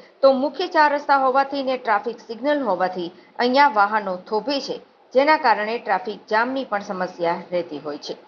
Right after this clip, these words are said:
આસપાસના વેપારીઓનું કહેવું છે કે ભૂવો પડતા બેરિકેડ લગાવ્યું છે,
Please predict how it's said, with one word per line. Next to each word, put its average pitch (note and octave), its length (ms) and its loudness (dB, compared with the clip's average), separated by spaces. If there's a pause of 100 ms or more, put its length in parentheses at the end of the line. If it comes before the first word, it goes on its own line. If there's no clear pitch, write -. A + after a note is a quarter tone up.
(680)
આસપાસના C#4 640 2
વેપારીઓનું G#3 600 -4
કહેવું F#3+ 300 -6
છે G#3+ 140 -6
કે G#3+ 200 -4
ભૂવો A3 360 0
પડતા A3 400 0
બેરિકેડ G3 480 -2
લગાવ્યું D#3+ 480 -2
છે, A#3 120 0